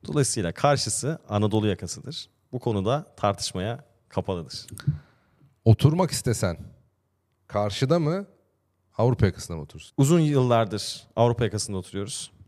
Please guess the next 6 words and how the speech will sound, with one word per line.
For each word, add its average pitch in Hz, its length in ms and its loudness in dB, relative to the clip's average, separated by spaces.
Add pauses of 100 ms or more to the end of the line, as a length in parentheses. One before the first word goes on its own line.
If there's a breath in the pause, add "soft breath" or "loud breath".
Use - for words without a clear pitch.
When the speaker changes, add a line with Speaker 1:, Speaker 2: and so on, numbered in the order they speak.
(840)
Speaker 1:
O 123 60 2
yüzden 117 180 2
evimiz 117 360 2
burası 113 300 0
gibi 85 120 -6
geliyor. 95 380 -4